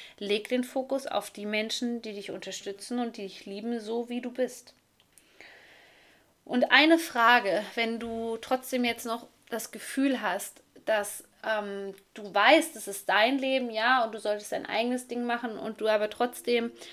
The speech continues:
noch so ein bisschen Angst hast, diesen Weg zu gehen, ist wirklich, dass du dir mal vorstellst, du liegst in deinem Sterbebett und da wird dich kein Mensch, kein Mensch wird, ähm,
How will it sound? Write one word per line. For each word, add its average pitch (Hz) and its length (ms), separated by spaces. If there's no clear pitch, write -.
noch 220 140
so 262 120
ein 240 80
bisschen 247 300
Angst 254 320
hast, 254 140
diesen 226 260
Weg 226 240
zu 240 100
gehen, 240 220
ist - 180
wirklich, 233 380
dass 240 160
du 233 60
dir 254 120
mal 254 120
vorstellst, 262 1200
du 240 40
liegst 254 300
in 302 80
deinem 311 160
Sterbebett 208 600
und 226 100
da 247 100
wird 262 140
dich - 160
kein 359 520
Mensch, 269 300
kein 359 480
Mensch 359 380
wird, 269 360
ähm, 269 540